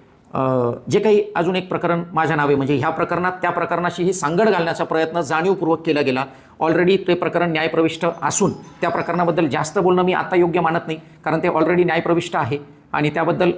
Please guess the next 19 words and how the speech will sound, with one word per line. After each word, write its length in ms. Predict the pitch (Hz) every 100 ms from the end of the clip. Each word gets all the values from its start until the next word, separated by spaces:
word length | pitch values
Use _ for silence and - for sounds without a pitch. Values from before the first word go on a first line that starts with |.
| -
इतर 200 | 143 165
लोकांनी 300 | 170 175 175
बोलणं 220 | 170 175
ठीक 160 | 160 165
आहे, 80 |
पण 120 | 160 165
माझ्यासारख्या 500 | 156 156 151 - 156
सुज्ञ 220 | 147 160
माणसाने 340 | 156 147 160
त्याविषयी 400 | 151 151 147 165
पुन्हा 260 | 156 156 156
बोलणं 260 | 151 147 120 - - 175
ते 40 |
मला 220 | 160 147
आता 200 | 156 160
योग्य 240 | 156 143 143
वाटत 260 | 123 139
नाही 140 | 131
आहे. 100 | 110